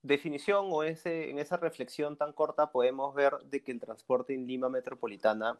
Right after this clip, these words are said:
no ha estado funcionando bien los últimos años, porque tenemos,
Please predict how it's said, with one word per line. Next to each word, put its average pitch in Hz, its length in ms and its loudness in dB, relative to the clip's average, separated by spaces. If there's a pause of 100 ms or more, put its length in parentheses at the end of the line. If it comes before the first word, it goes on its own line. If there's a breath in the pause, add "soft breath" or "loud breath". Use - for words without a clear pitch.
no 110 220 0
ha - 20 4
estado 113 260 6
funcionando 104 540 -2
bien 104 180 2
los 107 140 -6
últimos 120 340 4
años, - 340 0 (580 soft breath)
porque 165 540 6 (360)
tenemos, 147 580 4